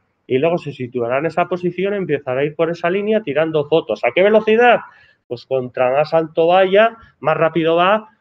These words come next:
porque el tiempo de disparo de fotos tiene, tiene que ser lo suficiente como para que una foto dispare y otra, y otra, y otra, y otra.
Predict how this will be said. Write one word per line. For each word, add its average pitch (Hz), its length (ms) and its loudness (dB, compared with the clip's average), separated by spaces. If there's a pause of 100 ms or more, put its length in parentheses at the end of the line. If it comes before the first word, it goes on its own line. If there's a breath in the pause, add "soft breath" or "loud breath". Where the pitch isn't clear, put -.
(120)
porque 143 280 -4
el 120 180 -4
tiempo 151 300 -2
de 165 60 -2
disparo 160 320 -2
de 170 120 2
fotos 180 460 -2
tiene, 139 400 -4
tiene 143 200 2
que 151 100 0
ser 156 140 2
lo 156 80 2
suficiente 156 600 -2
como 147 240 -2
para 123 240 0
que 135 100 -4
una 143 200 0
foto 165 360 2
dispare 165 500 0
y 135 160 -4
otra, 156 340 0
y 127 140 -2
otra, 156 340 2
y 131 140 -4
otra, 156 280 0
y 123 120 -2
otra. 123 260 -6